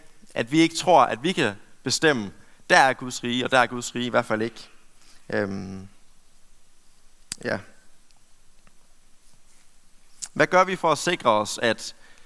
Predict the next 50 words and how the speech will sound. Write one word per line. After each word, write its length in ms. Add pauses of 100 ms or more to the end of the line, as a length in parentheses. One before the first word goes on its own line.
(160)
det, 160
der 60
definerer 420
en 160
kristen 600 (540)
i 100
dag, 220 (480)
at 120
det 60
ikke 160
bliver 140
ud 60
fra 120
nogle 420 (960)
kriterier, 480
vi 100
har 80
stillet 280
op, 160 (1200)
men 100
det 80
bliver 100
det 120
kriterier, 300
Jesus 180
han 100
stiller 240
op? 140 (420)
Det 100
tror 100
jeg 40
er 40
sådan 140
et 80
spørgsmål, 320
der 60
er 20
vigtigt 360 (340)
at 100
gøre 220
sig 160
selv 260 (120)
i 180
en 160
menighed. 380 (1200)
Hvordan 200
fastholder 420
vi 80
det 140
syn 300